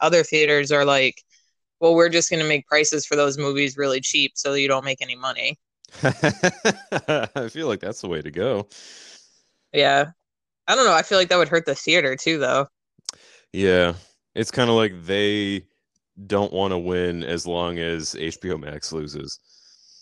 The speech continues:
Speaker 1: Yeah. Which, I mean, I'm totally in love with H B O Max. And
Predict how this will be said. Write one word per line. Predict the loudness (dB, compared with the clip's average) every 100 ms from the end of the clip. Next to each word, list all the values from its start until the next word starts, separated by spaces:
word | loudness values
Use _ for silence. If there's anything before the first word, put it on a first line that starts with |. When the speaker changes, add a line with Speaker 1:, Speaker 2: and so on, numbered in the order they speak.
| -10
Speaker 1:
Yeah. | -6 -6 -8 _ _ _ -20 -20 _ -2
Which, | 0 0 -6 _ -20 _
I | 0
mean, | 2 0 0
I'm | 0 0
totally | 0 0 4 4 4
in | 2
love | 0 0
with | 0 0 -2 _ _ _ _ -4
H | -4 0
B | 0
O | 2
Max. | 0 -2 -2 -4 -6 -8 _
And | 0 2 2 0 -4